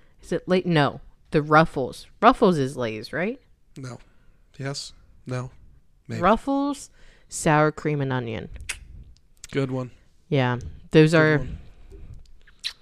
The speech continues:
Speaker 2: Number four, I'm gonna go with Chex Mix.
Speaker 1: <sighs>
Speaker 2: Chex Mix.
Speaker 1: Wait, which kind?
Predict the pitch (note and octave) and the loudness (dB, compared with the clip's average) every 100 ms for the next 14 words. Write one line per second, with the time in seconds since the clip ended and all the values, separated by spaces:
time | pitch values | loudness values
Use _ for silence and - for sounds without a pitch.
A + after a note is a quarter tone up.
0 | - _ - - - D3+ D#3 C3 - D3+ | -20 _ -20 -20 -16 -12 -10 -10 -10 -8
1 | D#3+ D#3 D3 C#3+ C#3 - D#3+ D3+ D3+ B2+ | -6 -4 -2 0 0 0 -4 -4 -10 -14
2 | - - - - - - - _ - - | -14 -18 -18 -20 -20 -20 -20 _ -16 -12
3 | - - - - D#3+ C#3+ D#3 F3 F3 E3 | -10 -12 -18 -8 -8 -8 0 4 4 4
4 | E3+ E3 - D#3+ D3+ C3+ B2+ G#2 | 0 0 0 2 2 2 -4 -8